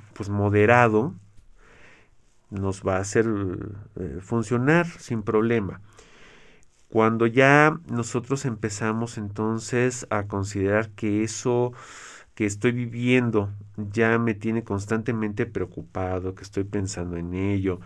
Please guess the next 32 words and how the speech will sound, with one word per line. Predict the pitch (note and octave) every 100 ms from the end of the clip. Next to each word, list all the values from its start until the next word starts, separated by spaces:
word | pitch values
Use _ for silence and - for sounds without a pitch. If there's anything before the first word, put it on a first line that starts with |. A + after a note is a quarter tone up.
| - - - _
que | G2+
a | G2
lo | G2
mejor | F#2+ F#2+ A#2 B2+
ya |
estoy | C#3+ F3+
pensando | E3+ D3+ - C#3+ D#3
en | C3+
más | C#3+
cosas | - C#3+ D#3
del | B2+ G#2
futuro | A2 G#2 B2 B2
que, | -
pues, | - -
todavía | A#2 B2
ni | A#2+
siquiera | G2+ A#2 A#2+ G#2+ F#2 G2
suceden, | - G2 A2+ A2+ G#2+ G#2
evidentemente, | F#2 F#2+ G2+ A2 G#2 G#2+
pero | G#2+ A#2 A2 G2+
ya | G2+ A#2
estoy | C3+ - D3+
concentrado | E3 D#3 A2 G2+ G#2 A#2 A2+
en | G#2
ellas, | F2 E2+ G#2 - - - - - - -
y | A2+
que | C3 C#3
ese | C#3+ F#3+
pensamiento | F3 D3 - A2+ A#2 B2+ B2 G2
me | F#2 F2+
genera | - F#2 A2+ E3
reacciones | D#3 A2 G2+ - B2+ D3+ A2+ G2